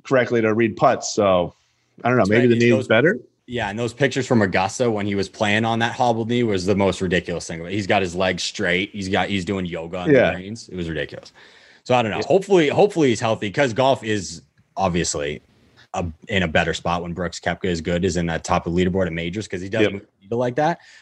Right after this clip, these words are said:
Speaker 2: But it is very strange to see a guy of his caliber, 'cause we've seen guys go through s-, spurts where they don't play well. Like, J T goes through spurts. He's probably the poster child for that,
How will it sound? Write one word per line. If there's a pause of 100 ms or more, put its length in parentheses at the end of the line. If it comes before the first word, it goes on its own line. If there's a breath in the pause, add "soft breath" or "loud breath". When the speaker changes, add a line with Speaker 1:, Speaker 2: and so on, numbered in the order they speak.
Speaker 2:
But
it
is
very
strange
to
see
a
guy
of
his
caliber, (440)
'cause
we've
seen
guys
go
through
s-, (260)
spurts
where
they
don't
play
well.
Like,
J
T
goes
through
spurts.
He's
probably
the
poster
child
for
that,